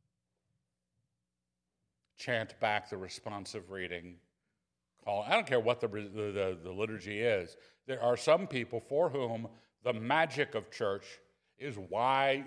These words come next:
they're incensed by this ban of church. I hope you're not those people either. I hope you're not the ones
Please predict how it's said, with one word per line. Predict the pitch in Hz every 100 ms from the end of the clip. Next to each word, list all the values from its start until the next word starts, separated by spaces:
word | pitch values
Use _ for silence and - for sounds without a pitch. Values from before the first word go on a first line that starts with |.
| 110
they're | 123 120 123
incensed | 123 113 - - 123 113 - -
by | 113 110
this | 107 104
ban | 98 107 104 95
of | 90 -
church. | - 78 - - - _ _ _ _ _ _ _ -
I | 113
hope | 113 131 120
you're | 113
not | 101 104
those | 110 98
people | - 82 85
either. | 95 95 80
I |
hope | 107 151
you're | 147
not | 147
the |
ones | 156 143 147